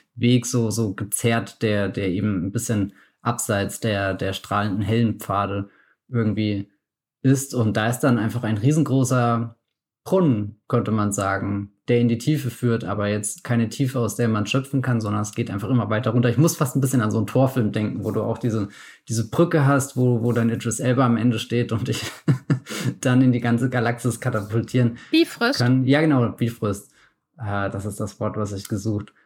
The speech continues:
Speaker 1: habe. Nur im Fall von Enchanted gibt's halt niemanden, der das, äh, wirklich steuert, der dich irgendwo hinschickt, sondern Giselle wird halt geschubst und fällt in die Tiefe und landet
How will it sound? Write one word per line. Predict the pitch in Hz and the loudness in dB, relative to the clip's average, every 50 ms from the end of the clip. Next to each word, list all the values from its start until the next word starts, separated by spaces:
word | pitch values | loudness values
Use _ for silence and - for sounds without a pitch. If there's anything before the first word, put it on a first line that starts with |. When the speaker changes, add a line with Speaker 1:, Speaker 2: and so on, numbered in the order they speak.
| _ _ _ _ _ _ - | _ _ _ _ _ _ -8
Speaker 1:
habe. | - 123 113 110 117 120 117 113 113 113 113 113 101 | -4 -2 0 0 0 0 -2 -2 -2 -2 -2 0 2
Nur | 139 139 147 147 139 139 135 | 4 6 6 6 6 4 2
im | 123 131 117 117 117 117 95 - 120 | 2 2 4 4 4 2 2 -2 -4
Fall | - - 120 120 117 | -2 0 2 2 2
von | 117 123 117 113 110 110 | 2 0 2 2 2 2
Enchanted | 95 120 104 - - 113 113 113 113 107 92 | 0 -2 -2 0 0 0 0 0 0 -2 -2
gibt's | 113 101 - - | -4 -4 -2 0
halt | 113 110 107 117 | 0 0 0 2
niemanden, | 120 113 113 110 110 98 104 | 2 2 2 2 0 0 0
der | 107 107 104 | 0 0 0
das, | 104 107 104 - - | 0 -2 -2 -4 -8
äh, | - - - 117 110 107 107 107 101 107 | -10 -8 -6 -4 -4 -2 -2 -2 -2 -2
wirklich | 113 107 101 113 107 104 - - - | -4 -4 -2 -2 -4 -4 -6 -8 -8
steuert, | 127 - - 123 120 123 123 117 107 - | -8 -4 0 2 2 4 2 2 0 0
der | 107 107 | -2 -2
dich | 110 113 120 | -2 -2 -2
irgendwo | 120 107 104 104 107 | -2 -2 0 0 2
hinschickt, | 110 127 127 131 131 127 123 - - 127 127 123 - | 4 6 6 6 6 4 0 -2 -2 0 0 0 -2
sondern | - - 110 107 110 110 107 107 104 101 101 - _ _ _ _ _ | -2 -2 0 0 2 2 2 2 0 0 -4 -6 _ _ _ _ _
Giselle | - - 113 - - 110 110 113 117 110 101 | -6 -4 -4 -2 0 0 2 2 0 0 -2
wird | 104 101 110 | -4 -4 -2
halt | 107 101 101 | -2 -4 -2
geschubst | - 113 - - 123 127 127 - - - | -2 -4 -2 0 0 0 0 -4 -8 -6
und | - 107 95 - | -6 -6 -6 -4
fällt | - - 110 117 123 - - - - - _ | -2 0 0 0 0 -2 -8 -14 -16 -16 _
in | - 131 143 160 | 2 2 4 4
die | 160 139 | 4 0
Tiefe | - - 139 139 139 135 - 165 160 160 156 143 135 | 0 0 0 0 2 0 0 0 0 0 0 -2 -2
und | - 131 113 104 104 | -2 -2 0 0 0
landet | 113 110 120 139 151 156 151 - | 2 4 4 4 4 4 0 -2